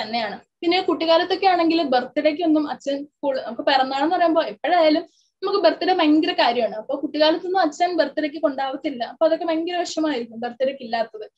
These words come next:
പക്ഷെ ഇപ്പൊ എന്ത്, വീട്ടിൽ എന്ത് function ഉണ്ടെങ്കിലും അച്ഛൻ ഞങ്ങളുടെ വീട്ടിൽ തന്നെ ഉണ്ടാവാറുണ്ട്. So അതൊരു ഭയങ്കര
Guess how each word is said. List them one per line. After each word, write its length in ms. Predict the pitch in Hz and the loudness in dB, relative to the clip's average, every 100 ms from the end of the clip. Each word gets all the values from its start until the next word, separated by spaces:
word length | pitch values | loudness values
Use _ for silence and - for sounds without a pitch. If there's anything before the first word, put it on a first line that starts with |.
| _ | _
പക്ഷെ 320 | _ _ 277 | _ _ -8
ഇപ്പൊ 200 | 262 294 359 214 | -4 -4 -4 -6
എന്ത്, 260 | 226 233 | -10 -8
വീട്ടിൽ 260 | 214 202 294 | -8 -6 -6
എന്ത് 260 | 233 240 | -6 -8
function 400 | 349 294 285 - | -6 -6 -6 -4
ഉണ്ടെങ്കിലും 460 | 269 240 233 233 233 | -4 -4 -8 -10 -10
അച്ഛൻ 240 | 214 - | -14 -12
ഞങ്ങളുടെ 220 | 240 226 240 | -10 -8 -8
വീട്ടിൽ 360 | 226 202 - | -10 -14 -10
തന്നെ 160 | 240 269 | -6 -4
ഉണ്ടാവാറുണ്ട്. 720 | 226 214 214 220 226 220 208 | -4 -2 2 2 0 -6 -14
So 280 | - 311 330 - _ _ 311 | -2 0 0 -2 _ _ 0
അതൊരു 560 | 320 415 392 403 381 | 0 4 2 2 -4
ഭയങ്കര 340 | 294 311 320 | 0 4 4